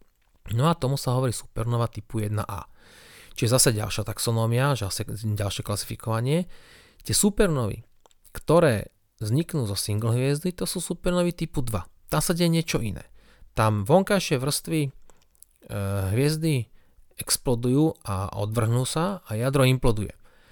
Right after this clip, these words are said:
V prípade supernovy typu jedna A sa celá hviezda vyslovene, že roztrhá a toto pozor-, a tento objekt je veľmi zaujímavý preto, lebo má podobné, v niečom podobné vlastnosti ako tie cefeidy.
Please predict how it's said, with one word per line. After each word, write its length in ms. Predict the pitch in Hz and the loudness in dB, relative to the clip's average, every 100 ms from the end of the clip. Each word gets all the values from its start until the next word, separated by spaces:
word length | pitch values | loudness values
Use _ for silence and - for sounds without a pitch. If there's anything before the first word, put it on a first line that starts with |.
| - | -20
V 80 | - | -8
prípade 400 | - 139 - 165 | -2 0 2 2
supernovy 560 | - 175 180 180 175 170 | 2 0 0 0 -2 -4
typu 320 | 170 - 147 | -8 -6 -2
jedna 240 | 143 123 113 | 0 -2 -2
A 240 | 110 135 165 | -2 -2 -2
sa 140 | - | -4
celá 320 | 143 - 190 | -4 2 4
hviezda 320 | 120 139 135 107 | 4 2 0 -4
vyslovene, 320 | 113 147 139 | -4 -2 -2
že 80 | 107 | -4
roztrhá 560 | - - 95 113 196 - - - - - _ _ _ _ _ - - | -8 -8 -2 0 0 -4 -20 -20 -20 -20 _ _ _ _ _ -12 -2
a 320 | 113 110 110 - _ | 2 2 0 -4 _
toto 240 | - - 208 | -6 -2 -2
pozor-, 320 | 135 156 170 | -2 -2 -2
a 200 | 120 - | -2 -4
tento 360 | - 196 202 131 | 0 0 2 -2
objekt 400 | 135 156 170 135 | 0 0 0 -2
je 120 | 117 | 0
veľmi 280 | 139 185 185 | 0 0 0
zaujímavý 360 | 135 143 156 | 0 0 0
preto, 480 | - 104 - 135 - - | -4 -6 -2 -2 -4 -6
lebo 120 | 117 | -6
má 120 | 120 120 | -4 -4
podobné, 640 | - 151 175 165 160 156 | -4 -2 -2 0 0 -2
v 80 | 110 131 | 0 0
niečom 260 | 190 - 127 | 0 -2 -4
podobné 240 | - 165 117 | 0 0 0
vlastnosti 440 | 117 - 147 - | -4 -4 -8 -6
ako 160 | - - - | -8 -8 -8
tie 80 | 127 | -6
cefeidy. 500 | 131 - 120 101 | -6 -4 -4 -6